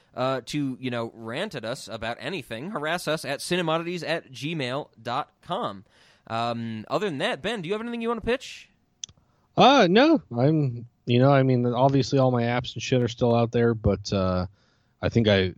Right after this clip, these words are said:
Speaker 2: I've got as many users from the Cinemoddities crowd as I'm gonna
Speaker 1: <laughs>
Speaker 2: get.
Speaker 1: Right
Speaker 2: So,
Speaker 1: on, right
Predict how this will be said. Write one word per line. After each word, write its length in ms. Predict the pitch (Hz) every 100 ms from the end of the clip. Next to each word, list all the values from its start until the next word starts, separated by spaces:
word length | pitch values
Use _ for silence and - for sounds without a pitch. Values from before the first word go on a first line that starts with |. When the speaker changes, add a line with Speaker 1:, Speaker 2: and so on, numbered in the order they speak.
| -
Speaker 2:
I've 220 | 104 98
got 220 | 107 123
as 100 | 120
many 200 | 120 123
users 360 | 113 123 120 113
from 100 | 113
the 60 | 101
Cinemoddities 720 | - 113 113 107 104 104 -
crowd 280 | - 104 98
as 100 | 98
I'm 140 | 98
gonna 180 | 95 90
Speaker 1:
<laughs> 80 | 87
Speaker 2:
get. 200 | 85 -
Speaker 1:
Right 100 | -
Speaker 2:
So, 220 | 120 92
Speaker 1:
on, 120 | 101 101
right 200 | 107